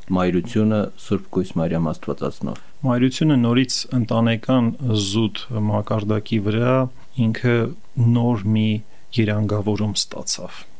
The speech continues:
Speaker 2: Եթե մենք վերցնում ենք արդեն ընտանիքը որպես ազգի կամ ազգային գոյության նվազագույն բջիջ, ապա հոգևոր առումով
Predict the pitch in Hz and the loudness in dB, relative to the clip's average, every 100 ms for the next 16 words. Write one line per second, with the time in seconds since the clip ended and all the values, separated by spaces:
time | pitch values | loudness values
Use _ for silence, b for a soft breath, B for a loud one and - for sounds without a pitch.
0 | - - - 110 127 123 123 117 113 - | -10 -8 -6 0 2 2 2 0 0 0
1 | 120 123 120 - 110 - 110 107 B B | 2 2 2 0 -6 -2 0 0 B B
2 | 123 110 107 113 120 - 95 104 - 110 | 0 2 2 2 0 -2 -2 -2 0 0
3 | 104 - - 123 101 104 101 113 101 - | 0 -2 -4 -2 0 -2 0 0 0 -4
4 | - 104 98 101 104 104 107 107 98 101 | -4 -2 0 0 0 -2 0 0 -2 -6
5 | - - 104 107 101 104 - 104 101 - | -10 -10 -2 2 2 0 -2 -2 -4 0
6 | 107 101 98 104 101 101 95 98 - - | 0 2 2 2 2 0 0 -4 -4 -4
7 | - - - - 110 113 107 - 110 151 | -6 -6 -4 0 0 0 -2 -2 0 0
8 | 170 - 110 107 104 98 95 | 0 -2 -2 0 2 2 0